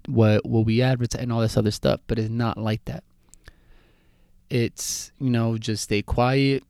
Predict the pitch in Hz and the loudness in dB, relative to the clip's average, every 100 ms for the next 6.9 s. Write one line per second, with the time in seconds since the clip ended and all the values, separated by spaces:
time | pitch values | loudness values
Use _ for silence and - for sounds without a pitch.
0 | - - 127 113 110 110 - 110 113 113 | -18 -12 -6 -2 -2 -4 -4 0 2 2
1 | 113 - 127 131 139 131 127 127 131 131 | 2 2 2 0 -2 0 2 2 0 -4
2 | - 98 104 120 127 127 120 - 120 117 | -4 0 2 0 0 0 0 0 0 0
3 | - 117 104 104 104 107 107 101 - 117 | -2 -4 -2 -2 -2 0 0 0 -2 0
4 | 117 117 117 - 113 104 - - 117 123 | 0 0 -4 -4 -2 -2 -4 -4 -4 -2
5 | 123 123 135 127 127 123 - 131 131 127 | -2 -4 -4 -4 -2 -2 -2 0 2 2
6 | 127 131 - 117 117 151 165 117 117 | 2 -2 0 0 2 0 -4 -6 -6